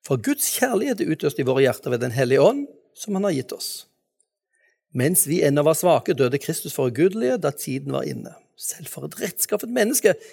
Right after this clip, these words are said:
vil vel neppe noen gå i døden. Eller kanskje noen vil gjøre det for en som er god.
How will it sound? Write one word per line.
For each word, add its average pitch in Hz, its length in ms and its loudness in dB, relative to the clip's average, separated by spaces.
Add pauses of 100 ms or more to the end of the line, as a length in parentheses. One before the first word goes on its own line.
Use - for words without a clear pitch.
(140)
vil 185 160 6
vel 226 120 6
neppe 240 400 4
noen 220 240 6
gå 214 140 8
i 233 60 2
døden. 285 340 4 (840)
Eller 185 400 2
kanskje 135 360 -4
noen 131 220 -2
vil 120 140 -4
gjøre 117 260 -2
det 123 60 -10 (560)
for - 160 -8
en 123 80 -2
som 170 160 0
er 151 120 0
god. - 200 -14